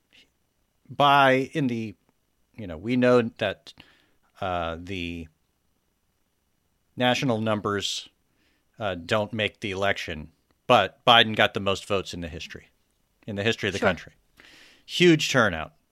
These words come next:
Speaker 1: There was a lot of passion out there. It was not a blue wave. There were a lot of Senate seats that didn't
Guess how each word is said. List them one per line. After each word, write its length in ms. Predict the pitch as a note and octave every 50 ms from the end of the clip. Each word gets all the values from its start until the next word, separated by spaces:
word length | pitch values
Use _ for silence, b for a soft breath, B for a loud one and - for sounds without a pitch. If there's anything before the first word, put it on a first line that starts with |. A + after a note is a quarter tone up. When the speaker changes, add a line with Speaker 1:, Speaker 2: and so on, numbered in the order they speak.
| _ -
Speaker 1:
There 100 | - B2
was 100 | A#2 A2+
a 40 | B2+
lot 180 | B2+ C3 C3 C3
of 80 | -
passion 340 | C3+ B2 A2+ G#2+ - - A2
out 160 | G2+ G2+ -
there. 300 | - G#2 G2 G2+ G2 - b b b b
It 60 | A#2
was 160 | A2+ A2 - A2
not 180 | A#2 A2+ A2
a 40 | A2
blue 260 | G2 G#2 G2+ G#2 G2+
wave. 540 | F#2 F2+ F#2+ F2+ F2+ F2+ F2+ F2+ F2 - - B B B B B
There 100 | - G#2+
were 60 | G#2+
a 40 | G#2
lot 160 | A2+ A#2 A2+
of 60 | G#2+
Senate 300 | - - A2 G#2 G#2+ -
seats 280 | - - G#2 F#2 - -
that 120 | G2 F#2+ -
didn't 300 | G2+ F#2 F#2 F#2+ F2